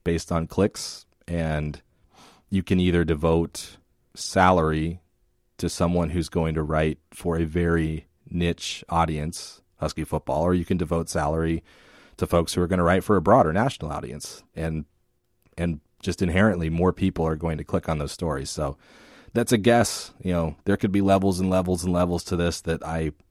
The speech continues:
you know, I can't comprehend and, and, you know, I'm not privy to. So I wouldn't, excuse me, I wouldn't, uh, I wouldn't purport to actually know any of that. But,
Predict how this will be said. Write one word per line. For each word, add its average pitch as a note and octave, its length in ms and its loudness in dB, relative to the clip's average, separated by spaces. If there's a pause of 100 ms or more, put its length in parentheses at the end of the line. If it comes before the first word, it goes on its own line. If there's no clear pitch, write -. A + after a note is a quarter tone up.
(280)
you E2 120 -4
know, C#2+ 200 -6
I E2+ 140 -4
can't F2+ 260 -2
comprehend F2 720 0
and, D2 300 -6 (220)
and, D2 380 -6 (540)
you D#2 120 -6
know, C2+ 80 -6
I'm D#2 160 -2
not D#2+ 200 0
privy E2+ 240 0
to. E2 300 -2 (540)
So - 360 0 (180)
I - 80 -4
wouldn't, G2 280 -6 (760)
excuse G2 280 -8
me, F2 120 -16
I G2+ 100 -2
wouldn't, G#2+ 300 6
uh, D#2+ 240 2 (180)
I - 80 -4
wouldn't E2+ 220 -2
purport D#2+ 360 -2
to D2+ 80 -4
actually D2 320 -4
know D2 200 -4
any C#2+ 140 -10
of - 60 -10
that. - 260 -10
But, - 180 -8